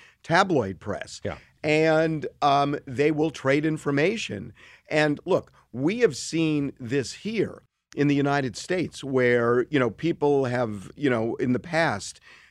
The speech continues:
Speaker 1: kind of famously, um, made deals with various news outlets and said, "Look, don't do this and we'll give you this."
Speaker 2: Mm-hmm.
Speaker 1: And that's happened.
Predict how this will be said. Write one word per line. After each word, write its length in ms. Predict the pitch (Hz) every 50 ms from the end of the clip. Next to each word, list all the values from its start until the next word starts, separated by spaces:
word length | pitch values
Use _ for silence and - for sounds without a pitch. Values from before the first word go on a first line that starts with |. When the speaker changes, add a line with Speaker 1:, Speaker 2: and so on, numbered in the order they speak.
| _
Speaker 1:
kind 160 | - - 147 135
of 80 | 104
famously, 960 | - - - 135 151 190 208 185 135 - - - 117 113 110 104 104 107 104 - - _ _ _ _ _ -
um, 280 | - 127 123 123 127 -
made 380 | 139 135 147 165 156 127 107 90
deals 640 | 110 143 170 202 202 165 - 104 90 - 98 - - _ _ _ _ _ -
with 160 | - 139 127
various 580 | 107 110 135 143 143 143 135 131 123 110 - 113
news 360 | 113 113 135 175 196 160 135
outlets 500 | 120 110 107 101 95 117 113 113 - -
and 160 | 123 117 104
said, 460 | - - 127 120 117 113 110 87 127
"Look, 320 | 123 139 165 151 87 85 85
don't 200 | 135 143 147 -
do 140 | 135 127
this 300 | 110 113 147 151 143 -
and 380 | 131 120 117 110 110 110 104 101 -
we'll 220 | - 127 127 127 127
give 180 | 117 127 120
you 120 | 113 117 113
this." 480 | 101 131 139 123 - - - - - _ -
Speaker 2:
Mm-hmm. 240 | 101 90 98 110 117 - _
Speaker 1:
And 280 | - 151 143 147 143 135
that's 220 | 151 180 220 214
happened. 500 | - - 151 143 - - 123 120 139 147